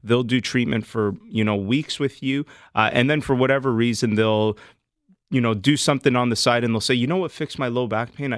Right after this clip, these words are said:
after all that treatment, I finally did this thing and it helped." They don't realize it's a cumulative effect.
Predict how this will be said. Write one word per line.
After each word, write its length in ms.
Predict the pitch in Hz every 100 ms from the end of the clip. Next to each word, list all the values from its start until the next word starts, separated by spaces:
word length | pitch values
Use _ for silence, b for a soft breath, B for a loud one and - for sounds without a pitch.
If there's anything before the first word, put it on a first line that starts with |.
| -
after 320 | 131 - 135
all 100 | 131
that 180 | 123 110
treatment, 280 | - 127 104
I 60 |
finally 380 | 98 127 135 131
did 240 | 95 120 110
this 200 | 110 -
thing 240 | 127 127 B B
and 140 | 117 110
it 20 |
helped." 200 | 123 -
They 80 | 120
don't 180 | 147
realize 380 | 139 139 131 123
it's 120 | -
a 60 | -
cumulative 600 | - - 117 139 151 143
effect. 460 | 143 151 185 -